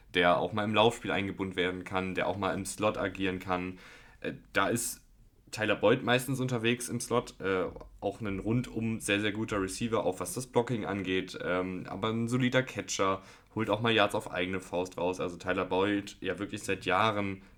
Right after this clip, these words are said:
super konstant, fliegt irgendwie immer so ein bisschen unterm Radar, weil er halt jetzt keiner ist, der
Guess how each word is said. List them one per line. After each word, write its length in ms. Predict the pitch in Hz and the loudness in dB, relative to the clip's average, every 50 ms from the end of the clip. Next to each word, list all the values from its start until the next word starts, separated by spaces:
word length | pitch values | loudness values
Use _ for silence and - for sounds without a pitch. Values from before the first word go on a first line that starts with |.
| - - | -20 -18
super 360 | - 104 117 143 143 139 123 | -8 0 0 0 2 2 0
konstant, 540 | - - 110 107 - - 95 95 101 104 101 | 0 0 -4 -4 -2 -2 0 0 0 -2 -4
fliegt 260 | - - - 95 - | -6 -10 -12 -12 -10
irgendwie 440 | - - - - - 101 104 101 104 | -12 -14 -12 -8 -8 -6 -4 -2 0
immer 160 | 107 117 113 | 2 2 2
so 80 | 101 104 | 2 0
ein 80 | 98 | -2
bisschen 220 | 95 110 - - 87 | -2 -4 -4 -4 -4
unterm 260 | 101 104 110 95 95 | -2 -2 -2 -2 -2
Radar, 360 | 92 92 82 90 90 101 92 | -2 0 2 4 4 4 2
weil 120 | - 85 90 | 2 0 0
er 80 | 90 | 0
halt 120 | 92 90 90 | 0 -2 -2
jetzt 180 | 95 - - | -2 -4 -4
keiner 380 | - - 98 98 104 107 104 92 | 0 2 4 4 4 4 2 2
ist, 280 | 92 101 - - - | 0 -2 -2 -2 0
der 340 | 87 90 92 95 95 98 92 | 2 2 4 4 2 0 -2